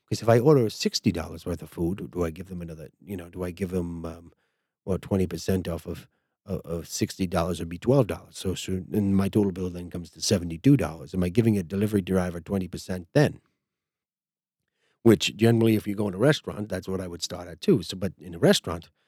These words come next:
they're running back and forth, they're taking your order. If you have any, any, uh, dietary restrictions or anything like that,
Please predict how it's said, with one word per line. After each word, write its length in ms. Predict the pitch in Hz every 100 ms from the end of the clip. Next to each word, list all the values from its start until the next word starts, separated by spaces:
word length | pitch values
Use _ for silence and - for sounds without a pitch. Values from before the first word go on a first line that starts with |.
| _ -
they're 100 | 87
running 200 | 90 87
back 180 | 78 -
and 80 |
forth, 340 | - 208 190 180
they're 100 | 87
taking 320 | - 87 85
your 140 | 90
order. 360 | - 190 170 165
If 520 | 143 _ _ _ -
you 60 | 92
have 80 | 90
any, 300 | 87 80 57
any, 340 | 87 82 82
uh, 180 | 82 82
dietary 600 | 82 113 117 - 117 113
restrictions 880 | 98 90 - 202 - 160 160 147 135
or 340 | 104 90 85 101
anything 300 | 117 113 107
like 240 | 85 85
that, 320 | 101 104 -